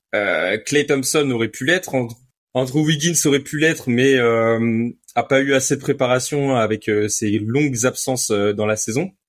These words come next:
Donc Curry s'est retrouvé seul. Euh, les Lakers n'ont pas eu de mal à le défendre avec cette stratégie. Et d'ailleurs, euh, pendant toute la série, on a eu un jeu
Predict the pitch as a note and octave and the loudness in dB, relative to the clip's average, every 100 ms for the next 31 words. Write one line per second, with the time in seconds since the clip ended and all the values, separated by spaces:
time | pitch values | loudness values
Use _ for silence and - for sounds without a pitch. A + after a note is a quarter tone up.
0 | _ _ A2 A2 - B2+ B2+ A#2 - - | _ _ -4 -4 -2 -2 0 -2 -4 -6
1 | G2 - C#3 C#3+ _ _ _ - G2+ G2+ | -2 0 0 -2 _ _ _ -4 0 2
2 | A2 A#2+ B2+ C3 - A2+ B2 B2 A#2+ B2 | 2 0 0 -2 -2 -2 0 0 2 2
3 | A2+ G#2+ A2 A2 A#2+ A2+ G#2 A2+ A#2 - | 0 0 -2 -2 -2 0 0 0 -2 -2
4 | A2 A2+ G#2+ G#2 A#2+ F3 _ - G#2 G#2 | -2 -2 -2 -2 -2 -6 _ -4 -2 0
5 | G#2+ C3+ A2+ G#2+ G2+ A2+ G#2+ - A#2+ - | 2 2 0 -2 -2 -4 -4 -2 -4 -2
6 | B2+ C3+ A#2 G#2+ G#2+ A2+ A2 C#3 | 0 0 0 0 0 0 0 -2